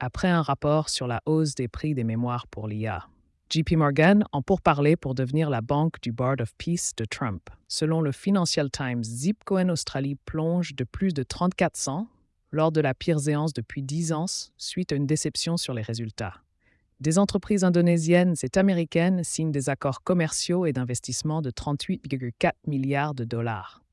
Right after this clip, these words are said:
Bernstein signale un fort potentiel de hausse pour les leaders de gaz industriel alors que la demande dans l'espace accélère.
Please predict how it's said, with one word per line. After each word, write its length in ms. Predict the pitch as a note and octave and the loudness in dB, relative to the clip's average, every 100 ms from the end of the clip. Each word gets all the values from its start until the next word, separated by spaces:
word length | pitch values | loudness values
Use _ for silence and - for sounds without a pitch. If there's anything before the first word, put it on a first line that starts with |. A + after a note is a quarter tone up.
| - | 0
Bernstein 480 | D#3+ F3 - G3 F#3+ | 4 4 4 4 4
signale 440 | - E3 D3+ D3+ | 2 2 2 0
un 100 | - | -2
fort 220 | C3 D#3+ - | -4 -4 -2
potentiel 500 | G3 F#3+ F#3 E3+ D3+ | -2 0 0 0 2
de 140 | C#3 | 0
hausse 320 | D#3 E3 F3+ | 2 0 0
pour 160 | - C#3 | -4 -4
les 120 | C3 | -2
leaders 360 | B2+ C3+ D#3 D#3+ | 0 2 2 2
de 80 | C3 | 0
gaz 320 | B2+ D3 E3 | 4 4 4
industriel 720 | D#3 C3 - B2+ A#2+ B2+ D#3+ - | 2 0 -4 -4 -2 -2 -4 -6
alors 240 | C3+ C3+ | -4 -2
que 100 | - | -2
la 140 | C3 A#2 | -2 0
demande 400 | C3 C#3 D#3 D#3+ | 0 0 0 0
dans 140 | C3 | -2
l'espace 540 | A2+ A2 - B2 A#2+ A2+ | -4 -6 -4 -4 -4 -8
accélère. 640 | - A#2 G2+ D#2 - - | -8 -6 -6 -8 -14 -20